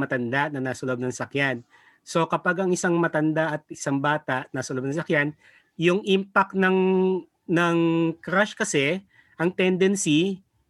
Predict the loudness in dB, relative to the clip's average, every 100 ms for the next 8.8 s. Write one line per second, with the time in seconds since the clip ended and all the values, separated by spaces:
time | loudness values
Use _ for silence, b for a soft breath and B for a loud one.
0 | _ 0 0 0 0 2 2 2 2 2
1 | 0 0 0 -2 0 2 0 0 0 0
2 | 2 2 0 -2 -2 -2 -4 -4 -2 -4
3 | 0 0 0 -4 -10 b b b b -6
4 | 0 2 4 2 -2 -4 0 2 2 2
5 | -2 0 0 2 2 2 0 0 0 2
6 | 2 2 0 -4 _ _ _ _ _ -4
7 | 0 2 4 4 2 2 0 -2 -2 2
8 | 2 4 2 0 0 -2 -4